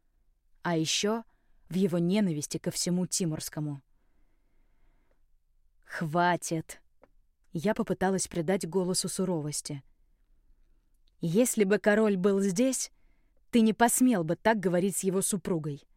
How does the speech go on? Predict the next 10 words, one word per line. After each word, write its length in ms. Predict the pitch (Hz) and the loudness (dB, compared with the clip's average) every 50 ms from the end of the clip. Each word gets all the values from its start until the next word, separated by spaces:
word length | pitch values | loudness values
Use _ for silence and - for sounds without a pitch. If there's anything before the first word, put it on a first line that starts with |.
| _ _ _ _ _ _ _ _ - | _ _ _ _ _ _ _ _ 0
Отойди 560 | 214 196 - 208 196 190 190 156 185 254 277 | 0 2 4 4 4 4 4 2 2 2 2
с 80 | 240 | 4
дороги!» 680 | 190 202 214 226 220 202 180 170 160 160 160 151 143 - _ _ _ _ _ _ _ _ _ _ _ _ _ _ _ _ _ _ _ _ _ _ _ _ _ - - - | 4 4 4 6 4 2 2 0 0 -2 -4 -4 -6 -10 _ _ _ _ _ _ _ _ _ _ _ _ _ _ _ _ _ _ _ _ _ _ _ _ _ -18 -10 -6
«Мне 500 | 170 175 180 180 185 196 214 247 277 254 | -2 0 0 2 2 4 4 4 2 2
поручено 680 | - - 170 165 160 160 151 147 - - 165 165 160 160 | 0 0 0 0 0 -2 -4 -4 -4 -4 -4 -2 -2 0
защищать 720 | 156 185 175 - - 208 196 - - - 262 247 - - | 0 -2 -2 0 -2 -2 -2 0 0 0 0 0 -2 -4
короля», 580 | - - 170 156 156 151 147 143 139 135 139 139 _ _ _ _ _ _ _ _ _ _ _ - | -4 -2 -2 0 0 0 -2 -2 -4 -4 -6 -10 _ _ _ _ _ _ _ _ _ _ _ -6
понизил 460 | - 170 175 180 180 160 170 160 165 | -2 0 0 0 0 0 0 -2 0
голос 340 | 151 185 185 180 180 170 - | 0 0 0 0 0 0 -2
Стейв. 540 | - - - 175 156 139 147 - - _ | -2 -2 -2 -2 -2 -4 -6 -10 -20 _